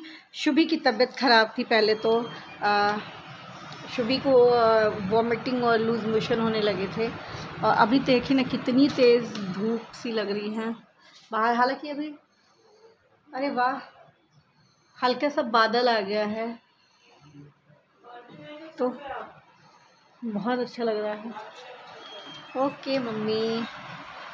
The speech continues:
मम्मी कपड़े लेके छत पे जा रही हैं डालने, और कह रही हैं हमसे बाल्टी लेकर छत पर आओ। तो मैं जा रही हूँ मम्मी की हेल्प करने,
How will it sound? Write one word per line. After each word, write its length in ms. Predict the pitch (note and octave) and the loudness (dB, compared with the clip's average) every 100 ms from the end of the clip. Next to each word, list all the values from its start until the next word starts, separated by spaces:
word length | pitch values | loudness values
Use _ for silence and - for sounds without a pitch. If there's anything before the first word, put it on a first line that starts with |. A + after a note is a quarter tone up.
| - | -2
मम्मी 240 | A#3 B3 | 2 4
कपड़े 340 | C4+ B3+ C4 C4+ | 4 2 6 6
लेके 220 | C4 B3+ | 6 2
छत 220 | - C4 - | 0 0 2
पे 80 | C#4+ | 4
जा 140 | C4+ | 6
रही 140 | C4+ C4+ | 6 4
हैं 120 | C#4 | 4
डालने, 400 | C4 C4+ C4+ C#4+ | 6 6 4 4
और 120 | C4+ A#3+ | 4 2
कह 220 | A#3+ A3+ | 0 0
रही 100 | A3+ | 0
हैं 60 | |
हमसे 260 | A3+ G#3+ A#3+ | -4 -2 -2
बाल्टी 360 | G#3+ G#3+ G3+ A3+ | 2 2 2 0
लेकर 260 | A3 A3 G#3+ | 0 -2 -4
छत 300 | - B3 - | -2 -2 0
पर 120 | C4 | 0
आओ। 600 | B3+ B3 B3+ - - - C4+ | 2 2 2 -2 2 4 6
तो 60 | |
मैं 200 | C4+ D4 D#4 | 8 8 8
जा 160 | C4+ | 6
रही 160 | B3 B3 | 6 4
हूँ 200 | B3 B3+ | 2 2
मम्मी 320 | A#3+ A3+ A3 | 2 0 0
की 220 | G#3 A#3+ G#3+ | 2 4 6
हेल्प 260 | B3+ B3+ - | 6 4 2
करने, 540 | A#3+ A#3+ B3 A#3+ | -2 -2 -2 -4